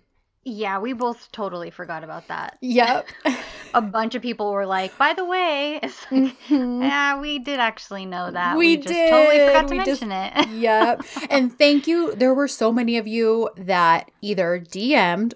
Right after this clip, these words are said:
Speaker 2: or emailed or
Speaker 1: Mm-hmm.
Speaker 2: mentioned us on Twitter and sent us the link to, um, to that episode or to that little bonus scene subbed.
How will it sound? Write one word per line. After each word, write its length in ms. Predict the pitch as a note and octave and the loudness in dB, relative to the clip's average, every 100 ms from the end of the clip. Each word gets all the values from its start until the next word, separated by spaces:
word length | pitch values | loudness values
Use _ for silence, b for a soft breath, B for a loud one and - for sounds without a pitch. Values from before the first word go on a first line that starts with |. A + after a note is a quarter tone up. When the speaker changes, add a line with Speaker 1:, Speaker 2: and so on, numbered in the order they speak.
| - | -2
Speaker 2:
or 220 | A3 C4 | 2 2
emailed 540 | - A3 F3 D#3 F3 G3+ - | 2 -4 -4 -4 -4 -6 -4
or 300 | A3 A#3+ C#4+ - | 0 2 2 -2
Speaker 1:
Mm-hmm. 500 | A3 G3+ F3+ F3+ F3 | -10 -10 -12 -14 -2
Speaker 2:
mentioned 380 | A#3 A#3 D4 C#4 | 0 2 2 2
us 160 | C4+ | 2
on 120 | B3 A#3+ | 0 0
Twitter 220 | G#3+ F#3+ | 2 0
and 280 | G#3+ G3 F#3+ | 0 -4 -4
sent 420 | - A#3 A#3 G3+ | -2 0 0 -4
us 280 | F3+ E3 - | -4 -4 -4
the 160 | G3+ F3 | -4 -4
link 380 | E3+ - - - - | -8 -12 -18 -14 -8
to, 360 | F#3 D#3+ - - - | -8 -8 -10 -12 -10
um, 480 | E3+ C3+ - G3 - _ - | -8 -8 -10 -14 -20 _ -12
to 180 | G#3+ | -8
that 240 | G3 F3+ - | 0 0 0
episode 460 | G3+ F3 F3+ G#3 G3+ | -6 -8 -8 -4 -4
or 180 | F#3+ D#3+ | -4 -8
to 240 | D#3+ G#3 | -8 -8
that 220 | F#3 D#3 F3+ | -4 -4 -4
little 180 | F3 | -6
bonus 360 | E3 F3 F3 F#3+ | -4 -6 -6 -8
scene 220 | G#3+ G3+ | -8 -8
subbed. 460 | G3 F3+ F3+ B3+ | -6 -4 -4 -4